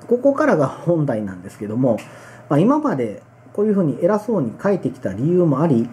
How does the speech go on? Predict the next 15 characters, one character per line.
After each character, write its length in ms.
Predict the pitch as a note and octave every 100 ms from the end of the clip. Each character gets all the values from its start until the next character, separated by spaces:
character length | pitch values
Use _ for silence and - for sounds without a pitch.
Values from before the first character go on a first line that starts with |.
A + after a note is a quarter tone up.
| - - - - B2
自 200 | B2+ F3
分 280 | G#3+ A#3
は、 280 | A#3 G3+ - - -
俺 180 | C3 G#3+
は 140 | A#3+
で 100 | F3+
す 100 | -
ね、 180 | A#2 G#2 - -
扇 280 | - G3+ A3
風 220 | A3+ G#3+
機 140 | -
カ 220 | G3 F#3+
バ 380 | G3 F3 A#2+ - - - - - - - - - -
ー 40 | C#3+
の 240 | G3+ -